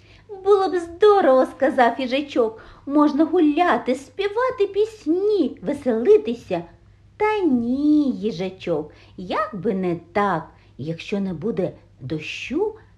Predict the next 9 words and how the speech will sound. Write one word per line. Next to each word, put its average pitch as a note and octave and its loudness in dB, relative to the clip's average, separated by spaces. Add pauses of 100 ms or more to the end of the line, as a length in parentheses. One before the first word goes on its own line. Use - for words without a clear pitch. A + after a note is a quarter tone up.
всі - -12
дерева, D4 0 (720)
трава, A#3+ -4 (360)
квіти, B3 -6 (180)
все C4+ -10
живе A#3+ -6 (120)
засохне E3 -8 (120)
і C#4+ -10
загине. E3 -8